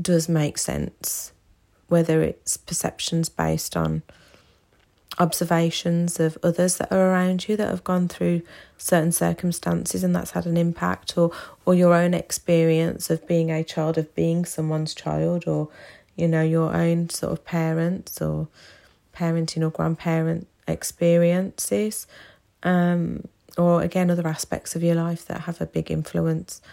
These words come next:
and is then gonna also be impacted because of the new situation that you're, you're in. You know, again, whether you're pregnant or whether you've already had a baby or a new mum, or you, you know, these still might be things that you're internally struggling, and your child might be a lot older. So again, it's still relevant.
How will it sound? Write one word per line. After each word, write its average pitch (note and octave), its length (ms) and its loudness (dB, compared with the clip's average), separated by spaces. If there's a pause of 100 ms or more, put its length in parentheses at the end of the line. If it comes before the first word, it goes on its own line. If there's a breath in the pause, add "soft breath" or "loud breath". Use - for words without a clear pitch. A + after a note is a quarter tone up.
(460 loud breath)
and D#3+ 480 0 (280)
is D#3+ 220 -2
then D#3+ 220 0
gonna D#3 180 -2
also D#3+ 320 -2
be D#3 360 -4 (140)
impacted - 580 -6
because - 340 -8
of B3+ 100 -4
the A#3 80 0
new F#3 140 2
situation D#3+ 680 -2
that D#3 120 -4
you're, D#3+ 240 0
you're D#3+ 180 2
in. D3+ 200 0 (420 loud breath)
You F3 80 0
know, D#3 100 2
again, F3+ 260 0
whether F3 180 0
you're D#3 100 -2
pregnant E3 440 -4
or E3 60 -6
whether D#3+ 120 -2
you've D#3+ 180 -4
already E3 360 -6 (140)
had E3+ 400 -8 (760)
a D#3+ 60 -4
baby D#3 400 -2
or E3 80 2
a D#3+ 40 2
new F3 220 2
mum, F#3 220 2
or F3 120 6
you, F3 140 0 (280 loud breath)
you A#3+ 80 2
know, A3+ 100 4
these A3+ 340 0
still A#3 240 2
might A3+ 220 0
be F#3+ 80 -2
things F#3+ 400 -2
that - 120 -2
you're F#3 240 2
internally F3 480 0
struggling, F3 460 0
and F3 100 0
your F#3 80 -2
child G3 280 -2
might G3 200 -2
be F#3+ 80 2
a G3 60 4
lot F#3+ 160 0
older. G3+ 300 0
So F3 220 0
again, G3+ 300 0
it's - 160 -2
still F3+ 220 0
relevant. F3+ 560 0